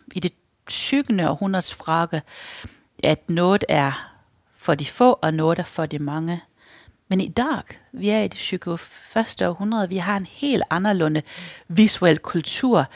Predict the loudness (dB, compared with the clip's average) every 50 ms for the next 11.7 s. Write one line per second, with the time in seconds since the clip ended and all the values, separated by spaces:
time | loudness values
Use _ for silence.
0 | -18 -18 -18 -18 -20 -10 _ 0 2 4 4 4 2 2 2 0 2 2 4 2
1 | 2 2 0 -2 -2 -4 -4 -4 -4 -4 -4 -6 _ -18 _ _ -20 -20 -20 -20
2 | _ _ _ -8 -4 0 0 2 2 0 -2 -6 -6 -8 -6 -4 -4 -4 -2 -2
3 | 0 0 2 2 2 0 0 -2 -2 -2 -2 -6 -12 -18 -18 -18 -18 -12 -6 -4
4 | -4 0 0 2 2 2 0 0 0 0 0 0 -2 -4 0 2 2 4 2 2
5 | 0 -4 -14 -20 -20 -20 -20 -20 -20 _ -14 -8 -6 -6 -6 -4 -2 2 2 2
6 | 2 2 0 -2 -2 -2 -4 -6 -6 _ _ _ _ _ _ _ _ _ _ _
7 | _ _ _ _ _ _ _ _ _ _ _ _ _ -12 -10 -8 -4 0 2 2
8 | 4 2 2 0 _ _ _ _ _ _ _ _ _ _ _ _ _ _ _ _
9 | _ _ _ _ -12 -8 -8 -6 -6 -6 -8 -10 -6 -2 -2 -2 -4 _ _ -2
10 | 0 2 2 2 4 6 6 6 8 6 4 4 2 0 0 0 0 -4 -6 -10
11 | -16 _ _ 0 2 2 2 2 0 -2 -4 -6 -8